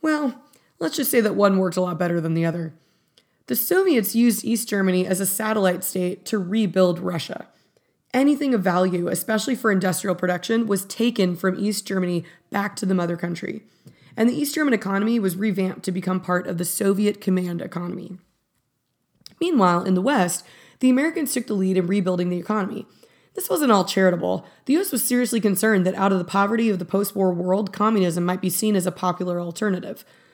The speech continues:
But whatever the motivation, West Germany thrived, and nowhere was this easier to see than in the city of Berlin. Berlin was weirdly located deep in the heart of East Germany,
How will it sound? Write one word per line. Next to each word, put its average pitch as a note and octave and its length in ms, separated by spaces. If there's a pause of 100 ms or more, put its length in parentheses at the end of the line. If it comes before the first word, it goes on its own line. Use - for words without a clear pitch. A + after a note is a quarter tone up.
(180)
But - 360 (100)
whatever E4 260
the D#4 60
motivation, F#3+ 640
West B3+ 300
Germany G#3 280
thrived, F3+ 640 (340)
and G#3+ 200
nowhere B3 360
was G#3+ 180
this F#3+ 180
easier G3 260
to A3 80
see F3+ 320
than F3 160
in F3+ 100
the F3 60
city G3 300
of F#3 100
Berlin. E3+ 400 (1200)
Berlin A#3+ 720 (220)
was A3+ 220
weirdly A#3 440
located F#3 680
deep C#4+ 360
in A#3 120
the G#3+ 80
heart A3+ 400
of F3+ 120
East F#3+ 240
Germany, F3+ 460